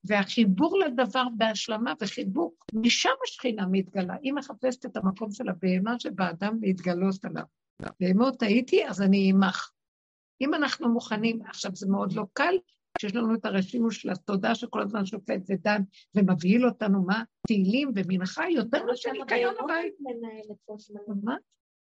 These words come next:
Speaker 2: כמה בהמות אני מנהלת? מפעם זה, פעם אני בהמה כזאת, פעם אני כזאת.
Speaker 1: כן, זה, זה לא בדיוק בהמה.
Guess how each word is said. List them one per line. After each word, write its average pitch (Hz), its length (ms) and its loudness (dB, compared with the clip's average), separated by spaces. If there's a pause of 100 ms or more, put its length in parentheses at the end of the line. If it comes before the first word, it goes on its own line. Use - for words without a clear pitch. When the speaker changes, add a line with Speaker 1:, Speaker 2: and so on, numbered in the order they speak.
(340)
Speaker 2:
כמה 233 220 -8
בהמות 233 420 -4
אני 392 260 -6
מנהלת? 202 640 -10 (300)
מפעם 202 440 -12
זה, 220 180 -8 (160)
פעם 190 180 -12
אני 185 160 -14
בהמה 185 400 -12 (100)
כזאת, 190 400 -14
פעם 196 160 -18
אני 190 260 -20
כזאת. 233 320 -20 (400)
Speaker 1:
כן, 302 320 2
זה, 185 200 0 (160)
זה 185 100 0
לא 190 140 4
בדיוק - 280 0
בהמה. 190 560 4